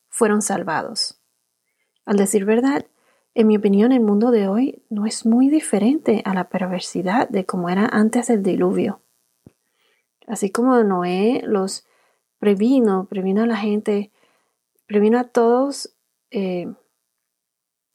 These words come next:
del diluvio y del juicio, eh, de Dios que, que iba a,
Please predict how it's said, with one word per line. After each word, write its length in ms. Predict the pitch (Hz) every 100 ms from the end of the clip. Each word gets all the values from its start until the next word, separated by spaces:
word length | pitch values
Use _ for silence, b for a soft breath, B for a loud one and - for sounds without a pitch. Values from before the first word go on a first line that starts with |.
| - -
del 200 | 214 202
diluvio 600 | 196 190 220 254 226 196
y 120 | -
del 200 | 190 185
juicio, 720 | - 226 240 - 185 175 185 - _ _ _ _ _ _
eh, 340 | 277 185 170 -
de 140 | 180
Dios 640 | 185 196 277 233 - - _ _ _
que, 580 | - 185 170 151 - 226 -
que 200 | 185 170
iba 440 | 202 202 208 -
a, 160 | -